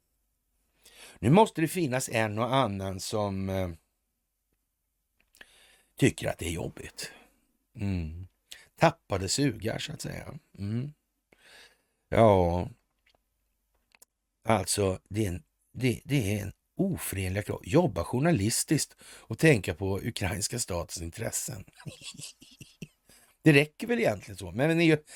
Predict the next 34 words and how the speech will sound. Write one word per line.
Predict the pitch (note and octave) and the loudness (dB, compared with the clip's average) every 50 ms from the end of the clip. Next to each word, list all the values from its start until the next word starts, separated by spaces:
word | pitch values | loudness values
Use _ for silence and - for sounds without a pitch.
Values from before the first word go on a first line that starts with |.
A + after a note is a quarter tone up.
| - - - _ | -20 -20 -4 _
vi, | B2 C#3 | 4 4
vi | C#3+ C#3 F3 F3 | 6 6 4 4
kör | - - E3 G#3 - - A#2+ A2 | 6 4 4 4 4 2 -2 -4
alltså. | F#2+ G2 - - G2 | -6 -8 -8 -10 -8
För | G2+ A#2 | -4 -2
det, | C#3 D3 C3+ | 0 0 0
det | A2+ A#2+ | -2 0
här | A2+ C#3 | 0 0
är | D3 D#3 | 2 2
ju | D#3 D3 | 2 0
liksom | C#3 B2+ - A#2+ A#2 A2 | 0 -2 -2 -2 -2 -2
att, | G#2 F#2 _ _ _ - - - - - - _ | -2 -6 _ _ _ -20 -20 -20 -20 -20 -12 _
eh, | - C3 C#3 C#3 C3+ | 4 4 4 6 8
jag | C#3 | 8
har | D#3 D3+ | 8 8
sagt | - D#3 F3 - | 8 4 4 4
att | E3 | 0
man | F3 E3+ | -2 -2
inte | D3 | -2
ska | - A#2+ | -2 -2
dransa | G#2+ A2+ A2 G#2 F#2+ F#2+ | -2 -2 -2 -2 -4 -6
på | F#2+ G2 | -8 -4
gravarna, | A2 A2 F#2 F2+ F#2+ F#2+ | -4 -2 -2 -2 -4 -4
men | G#2 A2 A#2+ B2+ | -2 -2 0 0
vi | C3+ | 0
kan | B2+ C#3 D3 | 0 2 0
ju | D3 | 0
ta | - C#3 C3+ | 2 2 0
det | B2+ B2+ | 2 0
lite | C3+ C3 - | -2 -4 0
kallt | - B2+ - - - _ - | 0 0 0 0 -6 _ -8
i | |
alla | B2 G2 | -10 -10
fall. | E2+ - - - | -10 -14 -14 -16